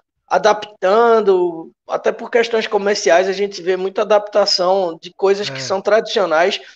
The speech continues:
Speaker 1: mas, pô, não tem, não tem nada a ver, assim. Eu acho que são elementos que fazem com que, é, outra, outras coisas sejam realçadas e, é, destacadas, como foi o caso de ontem, né?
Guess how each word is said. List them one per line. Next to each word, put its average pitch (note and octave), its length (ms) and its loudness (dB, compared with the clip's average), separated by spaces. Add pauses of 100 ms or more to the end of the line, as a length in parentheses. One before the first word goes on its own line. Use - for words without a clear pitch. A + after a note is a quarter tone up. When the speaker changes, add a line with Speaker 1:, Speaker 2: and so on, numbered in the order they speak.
(220)
Speaker 1:
mas, - 140 -4
pô, F3+ 240 2
não F3+ 120 -6
tem, C4 320 -6
não F#3+ 120 -8
tem G#3+ 180 -8
nada C4 300 4
a - 20 2
ver, D3 360 -4
assim. C3+ 300 -10
Eu D#3 120 -4
acho F3+ 200 -2
que G#3 100 -16
são A#3 220 0
elementos G#3 440 2
que G#3+ 120 -14
fazem G3+ 320 0
com G3 120 -14
que, - 120 -8 (580)
é, C#3+ 880 2 (300)
outra, G#3+ 440 0
outras A3+ 360 2
coisas G3+ 340 -2
sejam G3+ 320 -2
realçadas F#3 920 0
e, F3 280 -6 (340)
é, C3+ 380 -2
destacadas, D#3 680 0
como G3 240 -6
foi G3+ 160 2
o G3+ 80 2
caso F#3+ 300 2
de G3+ 140 -4
ontem, G3 440 0
né? E3 140 -4